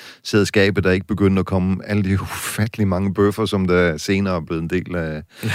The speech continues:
Speaker 1: af, af hverdagen i Rolling Stones, ikke? Øhm, så, så ja, det var et band på, øh, på den måde på toppen af sin, øh, musikalske ydeevne.
Speaker 2: Mhm.
Speaker 1: Måske ikke på, på toppen af sin kreativitet, men
Speaker 2: Nej.
Speaker 1: på toppen af sin ydeevne.
Speaker 2: Ja. Altså, ja, fordi de var jo,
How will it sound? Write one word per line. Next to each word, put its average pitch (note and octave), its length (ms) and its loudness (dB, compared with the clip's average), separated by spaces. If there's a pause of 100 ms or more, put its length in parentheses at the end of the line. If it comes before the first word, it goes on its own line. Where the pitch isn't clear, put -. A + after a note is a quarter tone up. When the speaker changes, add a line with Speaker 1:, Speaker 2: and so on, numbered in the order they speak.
(220)
Speaker 1:
af, C3 440 0
af - 220 2
hverdagen F#2+ 420 4
i F#2+ 40 2
Rolling F#2+ 340 -2
Stones, G2+ 320 -4
ikke? A#2 180 -2 (440)
Øhm, F2 600 2
så, F2+ 220 0
så F#2 100 -2
ja, F2+ 480 2
det G#2 100 2
var G2+ 140 4
et F2+ 80 -2
band F#2+ 300 -2 (100)
på, F2+ 400 2
øh, D#2+ 280 -4 (100)
på F2 100 -4
den F#2+ 220 0
måde F2+ 160 2
på F2 80 -6
toppen F2 300 0
af E2 80 -4
sin, E2+ 220 -6
øh, E2 180 -8
musikalske E2+ 560 -8
ydeevne. D#2+ 480 -4 (220)
Speaker 2:
Mhm. A2+ 300 4 (380)
Speaker 1:
Måske E2+ 200 -2
ikke F2 120 0
på, F#2+ 160 4 (140)
på F2 100 -4
toppen E2+ 280 -2
af D#2+ 80 -2
sin E2+ 100 -8
kreativitet, E2+ 720 -2
men G#2+ 120 -2
Speaker 2:
Nej. G#2+ 160 4
Speaker 1:
på A2+ 80 0
toppen G#2 280 2
af F#2 60 -2
sin F#2 160 -6
ydeevne. F2 400 -6 (280)
Speaker 2:
Ja. G2+ 140 2 (720)
Altså, A2 300 2 (180)
ja, A2+ 140 6
fordi A#2 280 -6
de A2 160 -8
var A2 60 2
jo, G#2 180 2